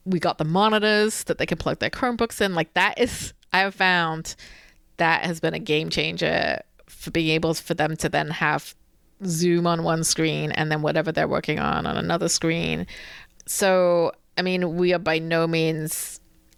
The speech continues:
the most impacted or close to the most impacted or facing the most struggles. And yet it's really hard. So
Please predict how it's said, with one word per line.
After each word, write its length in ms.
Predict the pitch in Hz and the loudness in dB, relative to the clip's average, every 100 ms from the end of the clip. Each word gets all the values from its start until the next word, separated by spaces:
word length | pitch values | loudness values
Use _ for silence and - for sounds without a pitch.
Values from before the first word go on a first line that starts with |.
| _ | _
the 120 | 170 | -4
most 380 | 165 160 156 - | 0 2 2 0
impacted 720 | - 156 180 147 - 170 151 - | -2 -2 0 0 0 0 2 2
or 140 | - | 0
close 440 | - - 151 - | -2 0 0 0
to 120 | - - | -2 -2
the 80 | |
most 320 | 135 139 160 - | -2 -2 -2 -2
impacted 640 | 156 165 139 151 151 143 | -2 0 -2 0 0 2
or 160 | - 147 | 2 0
facing 420 | - 139 151 151 | -2 -2 -2 -2
the 80 | 135 | 0
most 500 | 147 160 - - - | 0 0 -2 -2 -2
struggles. 640 | - 110 - 175 226 - | -2 -2 0 0 0 -2
And 200 | - 226 | -2 0
yet 140 | 269 294 | 0 0
it's 220 | 269 - | -2 -2
really 140 | 311 | 0
hard. 420 | 302 359 202 - - _ _ - - - | 2 2 2 0 -6 _ _ -20 -18 -6
So 520 | - 180 165 165 165 | -2 2 2 2 0